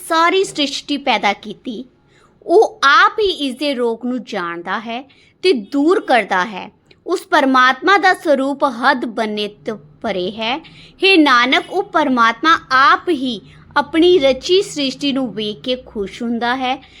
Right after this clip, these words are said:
ਗੁਰੂ ਦੀ ਸ਼ਰਨ ਪੈ ਕੇ ਹੀ ਪਰਮਾਤਮਾ ਦੇ ਗੁਣਾਂ ਦੀ ਸੂਝ ਆਉਂਦੀ ਹੈ।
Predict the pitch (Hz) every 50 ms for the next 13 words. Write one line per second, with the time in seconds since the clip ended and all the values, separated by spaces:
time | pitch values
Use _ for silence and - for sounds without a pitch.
0 | - - _ - 233 247 277 285 311 370 415 403 427 427 - 403 330 277 277 285
1 | 277 277 285 277 254 247 240 - 302 302 311 339 330 - - 277 254 240 240 226
2 | 226 226 226 - 311 330 311 247 285 262 - - - 220 220 214 214 202 214 254
3 | 294 285 - - - 247 247 294 - - - - _ - 226 202 190 185 185 175
4 | 190 180 190 196 208 196 170 - - _ _